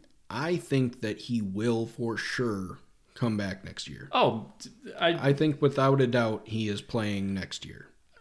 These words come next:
Speaker 2: I mean, that's why this is a bold prediction. Like, I don't
Speaker 1: Yeah.
Speaker 2: expect that to happen.
Speaker 1: Yeah, I, I mean, I, I just think you're wrong on that one, and I
Speaker 2: More than likely.
Speaker 1: So,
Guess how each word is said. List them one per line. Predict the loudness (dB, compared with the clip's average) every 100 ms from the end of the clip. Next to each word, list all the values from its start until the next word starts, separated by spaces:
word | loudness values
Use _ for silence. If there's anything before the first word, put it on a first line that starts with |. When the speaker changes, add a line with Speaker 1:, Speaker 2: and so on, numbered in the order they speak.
| _ _ 2
Speaker 2:
I | 6
mean, | 8
that's | 6 4
why | 4
this | 4
is | 2
a | 2
bold | 4 4 4
prediction. | 2 2 2 -2
Like, | 2
I | 4
don't | 4 2 -4
Speaker 1:
Yeah. | -6
Speaker 2:
expect | -4 0 2 2 2
that | 0 0
to | -2
happen. | 0 0 0 -6 -10 -12 -20 _ -20 _ _ _ _
Speaker 1:
Yeah, | -4 -4 -2
I, | -2 -2 -2
I | 2
mean, | 4 4 0 -4 _ _ _ _ _ _ _ _
I, | -8 -4 -2
I |
just | 0 0
think | 2 2
you're | 4
wrong | 2 2 2
on | 2
that | 2 0
one, | -2 -4 -8
and | -6 -6 -6
I | -8 -10 -12 -20 _ -20 -20 -20 -20 -20 -2
Speaker 2:
More | 2 4
than |
likely. | 4 4 0 -4 -6 _ -18
Speaker 1:
So, | -10 -6 -6 -8